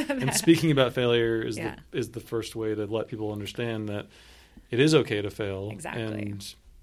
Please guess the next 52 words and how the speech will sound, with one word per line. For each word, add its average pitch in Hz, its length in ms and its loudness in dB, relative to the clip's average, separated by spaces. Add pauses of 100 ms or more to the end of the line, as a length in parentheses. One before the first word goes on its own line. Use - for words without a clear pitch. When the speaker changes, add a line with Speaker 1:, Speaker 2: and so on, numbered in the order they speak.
(340)
Speaker 1:
and 113 100 -8
that, 113 160 -4
and 110 240 -4
that's 110 220 -6
what's 120 120 -4
gonna 113 180 -2
happen, 143 280 -4 (160)
you - 80 -8
Speaker 2:
Yeah, 370 60 0
Speaker 1:
know? 381 80 0
Speaker 2:
and 196 80 -2
it's 185 160 -4
not 233 100 6
the 233 120 4
end 233 140 4
of 214 60 2
the 208 80 0
world. 214 300 2
Speaker 1:
It's 175 100 -2
Speaker 2:
Like, - 0 -
Speaker 1:
a - 60 -2
startup. 226 240 0
Speaker 2:
company's 220 200 2
still 226 200 2
here. 214 360 2
Speaker 1:
Yeah, - 120 8
Speaker 2:
Yeah, 247 180 6
Speaker 1:
we're 202 60 4
Speaker 2:
like - 260 6
Speaker 1:
still 392 220 10
here, 370 240 8
and 311 400 2
Speaker 2:
<laughs> 247 80 -6
Speaker 1:
there's 113 200 -2
gonna 120 120 0
be 123 80 2
mistakes, 120 520 -2 (200)
and 113 180 -6
that's 110 220 -8
how 117 140 0
we 110 100 0
get 127 160 0
better. 143 400 -2
Speaker 2:
Exactly. - 580 -8 (160)
Speaker 1:
I 143 60 -2
think 165 120 8
that's 160 140 6
a 143 60 2
really 127 240 6
important 110 380 -4
point 110 280 -6
because 101 480 -6